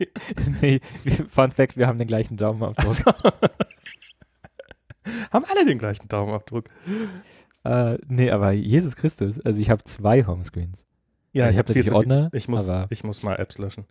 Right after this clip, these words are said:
Speaker 1: ich sehe hier auch kein, du bist ja voll der Ho-, der Homescreen-Messi.
Speaker 2: Ja, nein, der, der, der, der erste ist, ist relativ okay.
Speaker 1: Ja.
Speaker 2: Und dahinter ist einfach, wie es fällt.
Speaker 1: <laughs>
Speaker 2: Und da bleibt's dann auch.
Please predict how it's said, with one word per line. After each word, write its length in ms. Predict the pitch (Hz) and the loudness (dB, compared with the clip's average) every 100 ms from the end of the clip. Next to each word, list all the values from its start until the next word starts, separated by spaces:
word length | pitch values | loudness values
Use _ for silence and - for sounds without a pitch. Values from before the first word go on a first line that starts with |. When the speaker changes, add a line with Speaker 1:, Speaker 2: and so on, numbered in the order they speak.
| _ - | _ -8
Speaker 1:
ich 160 | 127 113 | -2 2
sehe 120 | 127 | 4
hier 120 | 113 | 6
auch 160 | 107 - | 4 0
kein, 220 | - 107 | -2 -2
du 240 | 104 113 101 | -4 -8 -6
bist 120 | - | -2
ja 60 | |
voll 140 | 104 120 | 2 4
der 120 | 110 | 4
Ho-, 80 | 131 - | 2 2
der 200 | 110 101 | 2 4
Homescreen-Messi. 840 | 143 - 104 92 92 92 95 95 _ _ _ - | 2 0 -6 -2 -4 -4 -6 -10 _ _ _ 2
Speaker 2:
Ja, 160 | 131 - | 2 4
nein, 180 | 147 147 | 2 4
der, 100 | 151 | 4
der, 160 | 151 - | 2 0
der, 220 | 143 143 | 0 -2
der 220 | - 139 131 | 0 0 2
erste 320 | 165 220 220 | 2 2 -2
ist, 180 | 170 - | -2 -6
ist 200 | 151 - | -10 -2
relativ 320 | 151 - 135 | 0 0 -4
okay. 380 | - - 165 311 - | -6 -8 -6 -6 -2
Speaker 1:
Ja. 380 | 110 139 185 202 _ - - _ | 2 4 2 -2 _ -20 -20 _
Speaker 2:
Und 180 | - 139 | 0 4
dahinter 360 | 135 127 139 107 | 6 4 4 4
ist 260 | 107 - 107 | 2 -4 -6
einfach, 380 | 104 104 98 - - 107 | -2 -2 -2 -8 -14 -14
wie 140 | 95 | -10
es 100 | 101 | -10
fällt. 340 | - - 82 - - - - - - - | -8 -10 -8 -4 -4 -4 -6 -6 -8 -16
Speaker 1:
<laughs> 680 | - - - - - 180 - | -20 -18 -16 -16 -12 -12 -10
Speaker 2:
Und 180 | - 117 | -4 4
da 100 | 110 | 4
bleibt's 280 | 101 95 - | 4 0 0
dann 140 | 95 87 | -6 -4
auch. 260 | - - | -10 -12